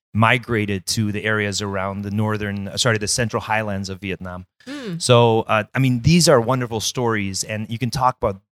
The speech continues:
Speaker 1: this history, and you can talk about, uh, their, their, their fabrics, their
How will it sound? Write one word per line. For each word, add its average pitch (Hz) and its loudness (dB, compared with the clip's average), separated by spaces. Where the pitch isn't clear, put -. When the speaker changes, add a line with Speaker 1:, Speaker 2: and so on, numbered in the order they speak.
Speaker 1:
this - 2
history, 110 0
and 98 -8
you 104 -8
can 107 -8
talk 113 2
about, 107 -2
uh, 104 -2
their, 110 0
their, 107 -6
their 104 -8
fabrics, 120 0
their 98 -4